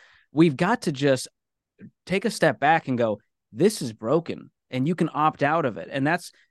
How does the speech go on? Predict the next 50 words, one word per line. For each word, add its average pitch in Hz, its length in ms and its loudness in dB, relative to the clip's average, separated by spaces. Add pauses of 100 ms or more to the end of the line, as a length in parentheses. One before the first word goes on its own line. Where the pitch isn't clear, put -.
(140)
the 143 100 -2
whole 220 260 4
point 196 220 -2
of 165 40 0
the 139 60 0
book, 147 260 0
is 135 120 -6
to 131 160 -6
create 156 280 -2
that 127 160 2
paradigm 147 420 0
shift 160 260 -6
and 131 100 -2
go, 117 220 0 (320)
"This 143 240 -2
is 165 80 -8
something 160 260 -4
you 139 140 0
can 160 340 0
opt 139 260 0
out 135 220 0
of. 104 240 -4
I'm 156 280 -2
living 147 260 -2
proof. 113 360 -4 (200)
Millions 156 540 4
have 123 180 -2
done 147 220 0
this. 107 280 -6 (340)
You 139 140 0
don't 190 240 4
need 165 160 4
a 139 60 2
credit 156 260 -2
score 117 240 -4
to 117 120 -6
live 120 160 0
your 117 100 0
life. 113 320 -2 (100)
I 175 140 0
got 185 160 2
a 170 40 2
mortgage 165 380 2
without 117 240 -2
a 107 40 -10
credit 107 240 -4
score. - 300 -8
I've 165 200 0
rented 180 300 0
apartments. 143 600 -4